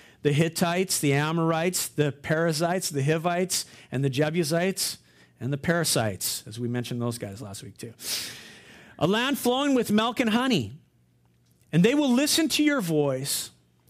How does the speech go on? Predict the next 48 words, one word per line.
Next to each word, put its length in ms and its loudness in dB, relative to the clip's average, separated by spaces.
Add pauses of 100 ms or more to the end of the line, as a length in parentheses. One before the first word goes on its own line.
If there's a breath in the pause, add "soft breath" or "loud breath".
(380 soft breath)
and 160 4
you 160 4
and 120 4
the 120 4
elders 340 2
of 140 0
Israel 420 2
shall 200 2
go 240 2
to 140 -2
the 100 2
king 300 2
of 120 2
Egypt 420 2
and 100 -2
say 240 2
to 80 2
him, 320 2
'The 140 0
Lord, 640 0 (420 loud breath)
the 100 2
God 280 0
of 140 -2
the 80 4
Hebrews, 600 2
has 180 2
met 240 2
with 200 0
us. 440 -4 (480 loud breath)
And 160 2
now, 460 0 (560 soft breath)
please 260 2
let 180 0
us 140 0
go 220 0
three 300 -2
days' 280 2
journey 400 0
into 240 -4
the 100 -2
wilderness 600 -2
that 160 -10
we 180 0
may 180 -4
sacrifice 1000 -4
to 140 -8
the 120 -4
Lord 540 0